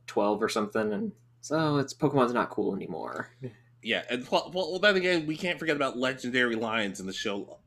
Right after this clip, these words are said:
Speaker 2: like, "It's a brand new game, it's a brand new world, new rivals, as you fight for survival." I'm like, "Wait, are people trying to murder us? Are, are,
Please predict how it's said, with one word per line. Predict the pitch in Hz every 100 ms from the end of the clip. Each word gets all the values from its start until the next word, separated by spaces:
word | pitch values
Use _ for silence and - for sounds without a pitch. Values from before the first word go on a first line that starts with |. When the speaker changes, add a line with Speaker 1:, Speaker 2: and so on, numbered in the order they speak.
| -
Speaker 2:
like, | 95 90 - _ _ _
"It's | - -
a | 151
brand | 120 156 160
new | 139
game, | 143 139 123 98
it's | - 127
a |
brand | 113 123 135
new | 135
world, | 117 127 131 110 87
new | 120 139 120
rivals, | 120 135 120 95 87 104 - -
as | 127 127
you | 110
fight | 139 143 -
for | -
survival." | - 113 120 139 123 92
I'm | 95 95
like, | 95 - _ _ _ _ -
"Wait, | 131 101
are | 117 123
people | 160 208
trying | 247 233 202
to | 147
murder | 117 139 196 226
us? | 233 - - - - - -
Are, | 143
are, | - 156